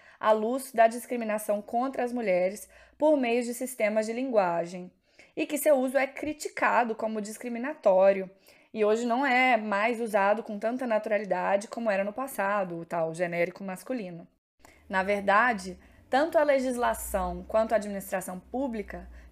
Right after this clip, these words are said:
têm por objetivo tratar homens e mulheres de forma igualitária também na forma de expressão. Mas ainda assim, a designação pessoal masculina é usada na acepção do masculino genérico em inúmeras leis.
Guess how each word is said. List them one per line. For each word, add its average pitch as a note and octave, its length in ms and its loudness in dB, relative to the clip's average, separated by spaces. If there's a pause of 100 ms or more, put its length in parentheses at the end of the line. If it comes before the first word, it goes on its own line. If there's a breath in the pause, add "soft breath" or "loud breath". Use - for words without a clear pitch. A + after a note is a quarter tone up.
têm C4 200 0
por C4+ 180 0
objetivo D4+ 920 0 (280 soft breath)
tratar A3+ 420 2
homens C4+ 400 2
e C4 60 0
mulheres G3+ 440 2
de F#3+ 60 -12
forma G#3 280 -2
igualitária G3+ 760 -2
também D4+ 600 -2
na D4 140 -2
forma C4 300 -4
de B3+ 100 -8
expressão. C4 640 -6 (560 soft breath)
Mas D4 220 2
ainda E4 300 4
assim, D#4+ 360 -4 (320 soft breath)
a B3 100 0
designação B3 640 0
pessoal D4+ 400 4
masculina A#3 880 -4 (240 loud breath)
é B3+ 100 4
usada C4 640 4
na G#3 140 0
acepção A#3+ 580 0
do A#3 80 -2
masculino G3+ 480 -6
genérico G3+ 540 -4
em A#3 140 -4
inúmeras C4+ 640 -2
leis. D#3 420 -12